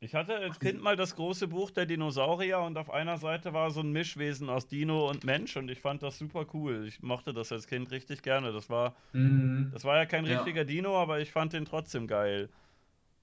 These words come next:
Speaker 2: War das ein Buch, mit, wo Dinosaurier drin waren?
Speaker 1: Ich hatte ein
Speaker 2: War's kurz
Speaker 1: riesengroßes
Speaker 2: weg?
Speaker 1: Dino-Buch und auf einer Seite war ein Mischwesen.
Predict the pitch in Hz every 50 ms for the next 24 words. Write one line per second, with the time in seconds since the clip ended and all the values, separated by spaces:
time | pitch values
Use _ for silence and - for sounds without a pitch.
0 | _ _ _ _ _ _ _ _ _ _ _ _ _ _ _ _ _ _ _ _
1 | _ _ _ _ _ - 110 117 123 127 139 135 131 127 170 - - 185 160 147
2 | 135 143 147 139 151 151 147 135 135 147 151 156 127 113 107 107 104 101 101 101
3 | 104 107 - - 143 139 147 165 151 139 - - 110 220 190 208 214 208 202 175
4 | - 190 214 226 214 196 160 123 123 117 110 131 131 131 127 - 117 143 156 180
5 | 180 185 180 190 185 180 190 190 185 180 190 202 196 - 151 131 120 113 110 104
6 | 104 104 107